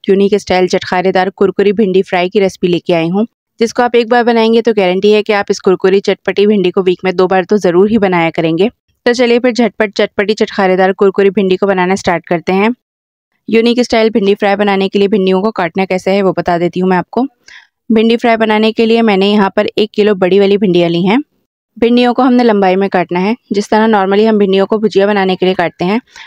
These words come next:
इस तरह से नहीं काटना है। इस तरह सेंटर से भिंडी काटने से मसाला भिंडी में अच्छी तरह से कोट हो जाएगा।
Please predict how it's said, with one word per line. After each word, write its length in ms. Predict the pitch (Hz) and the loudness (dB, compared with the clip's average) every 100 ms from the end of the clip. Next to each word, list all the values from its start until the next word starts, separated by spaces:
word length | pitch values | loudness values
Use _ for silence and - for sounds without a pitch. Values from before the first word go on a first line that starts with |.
| _ 202 | _ -6
इस 100 | - | -2
तरह 200 | 202 196 | -2 0
से 100 | 214 | 0
नहीं 160 | 196 | -2
काटना 300 | 175 170 165 | -2 -4 -4
है। 140 | 180 233 302 _ _ _ _ _ - | -2 -2 -4 _ _ _ _ _ -4
इस 120 | 226 | 0
तरह 200 | 247 240 | 2 2
सेंटर 280 | 226 202 208 | 0 -2 -2
से 140 | 226 | 0
भिंडी 240 | 226 202 196 | 0 0 0
काटने 300 | 196 180 196 | -2 -2 -4
से 100 | 220 | -2
मसाला 380 | 202 196 185 196 | 0 0 -2 0
भिंडी 260 | 208 180 | 0 0
में 60 | 208 | -2
अच्छी 180 | - 208 | -2 -2
तरह 160 | 190 | -2
से 120 | 185 | -4
कोट 240 | 214 175 202 | -4 -2 -2
हो 80 | 175 | 0
जाएगा। 360 | 175 170 233 | 0 0 -4